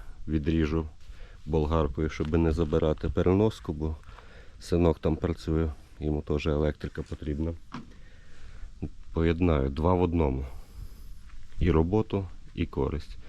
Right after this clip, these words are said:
А генератор? Генератор нам потрібен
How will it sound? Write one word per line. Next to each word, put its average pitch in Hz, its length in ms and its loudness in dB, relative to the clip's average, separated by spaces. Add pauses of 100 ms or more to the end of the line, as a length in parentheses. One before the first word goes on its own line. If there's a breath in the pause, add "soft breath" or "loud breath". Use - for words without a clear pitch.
(520 loud breath)
А 85 120 2
генератор? 98 640 6 (1080 loud breath)
Генератор 92 520 4
нам 92 240 4
потрібен 92 600 4